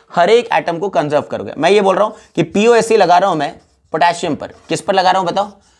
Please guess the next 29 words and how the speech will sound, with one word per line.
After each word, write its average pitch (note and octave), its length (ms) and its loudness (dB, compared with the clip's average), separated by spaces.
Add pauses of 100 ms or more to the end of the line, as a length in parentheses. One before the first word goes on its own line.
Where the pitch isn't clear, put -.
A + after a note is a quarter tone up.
(200)
पीओएसी G3+ 320 4
किस F#3+ 160 0
पर G3+ 120 0
लगा F#3+ 160 4
रहा F#3+ 100 2
हूँ G#3 60 -2
मैं? G#3 120 -8
पोटेशियम D3 400 -2
पर, A#2+ 120 -8
पोटेशियम E3 460 0
एटम G#2+ 220 -4
पर, G#2+ 160 -16 (500)
पोटेशियम F3 400 0
एटम E3 240 -2
पर D3+ 100 2
लगा A2+ 200 0
रहा A2+ 80 -4
हूँ, A#2 80 -16
सब D3+ 160 0
लोग D#3+ 140 0
देखें, A#2+ 240 -4
के D#3+ 200 -2
पर D#3+ 140 2
लगा G#2+ 180 -2
रहा F#2+ 120 -10
हूँ। A2+ 80 -20 (2500)
अच्छा D3+ 200 2
मुझे E3+ 200 2
बताओ A#2+ 260 -4